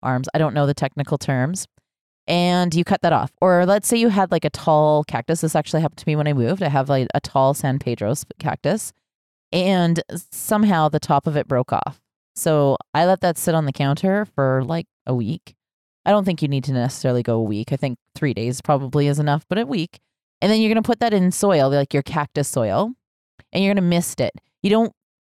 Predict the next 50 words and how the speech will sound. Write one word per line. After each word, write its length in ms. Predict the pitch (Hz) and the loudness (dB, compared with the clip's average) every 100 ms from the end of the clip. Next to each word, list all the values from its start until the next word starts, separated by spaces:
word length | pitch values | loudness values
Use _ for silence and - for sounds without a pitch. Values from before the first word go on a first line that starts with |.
| _ | _
you 80 | 208 | -6
kind 300 | - 220 240 | 0 0 2
of, 80 | 277 | 0
for 120 | 302 | -2
the 80 | 285 | -4
first 320 | - 180 - | 0 0 0
couple 220 | 196 190 | -2 0
of 80 | 180 | 2
days 260 | 151 143 147 | 2 0 0
when 80 | |
you 60 | 143 | -2
put 120 | 160 | 0
it 60 | 143 | 0
in, 160 | 139 | 0
you 80 | 139 | 0
wanna 140 | 139 147 | 0 -2
keep 160 | 180 | -4
the 80 | 180 | -4
soil 360 | - 151 135 123 | 0 0 2 0
a 20 | |
little 260 | 120 127 143 | 0 0 2
bit 140 | 165 - - - | 0 -4 -10 -8
more 300 | 151 151 147 | -4 0 0
moist 640 | 143 131 135 127 - - _ - | 0 0 0 -4 -10 -14 _ -12
than 300 | 156 151 143 | -4 -2 0
you 140 | 139 | 0
would 360 | 131 135 131 127 - | 2 2 2 -2 -2
the 100 | 123 | -2
rest 220 | 123 - | -2 -2
of 120 | 185 | -6
the 60 | - | -4
time, 260 | 196 220 | -4 -4
but 60 | 185 | -2
then 120 | 185 | 0
you 80 | 190 | 2
just 160 | 202 | 0
kinda 160 | - 240 | 0 0
mist 280 | 190 143 - | 0 0 -2
it 100 | 156 | -4
so 120 | - | -2
you 80 | 143 | 0
don't 220 | 135 - - | 0 -4 -4
overwater 580 | 135 127 139 123 120 165 | -4 0 0 0 0 0
it, 140 | 240 240 _ _ _ _ | -2 -6 _ _ _ _
and 100 | - | -2
it'll 160 | 208 208 | 2 2
start 240 | 190 214 190 | 2 0 0
to 80 | |
grow 200 | 190 175 | 0 2
roots. 480 | 156 143 - - - | 2 0 -2 -8 -10